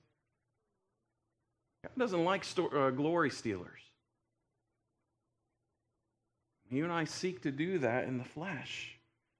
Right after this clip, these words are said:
by showing partiality. We don't show partiality. You do not. That's what we're not to do. That's the what? It dishonors God.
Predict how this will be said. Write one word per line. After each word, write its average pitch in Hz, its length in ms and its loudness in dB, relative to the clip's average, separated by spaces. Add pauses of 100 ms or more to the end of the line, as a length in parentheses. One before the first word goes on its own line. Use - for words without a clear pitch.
(120)
by 143 320 6
showing 131 840 4 (720)
partiality. 147 960 2 (800)
We 131 100 2
don't 170 440 8 (200)
show 143 260 6
partiality. 151 840 6
You 117 100 0
do 139 180 4
not. 180 400 6
That's 143 220 0
what 156 180 8
we're 151 120 4
not 156 360 4 (260)
to 170 60 10
do. 160 280 8
That's 147 300 6
the 170 120 2
what? 175 400 6 (240)
It 135 100 4
dishonors 175 640 6
God. 160 400 8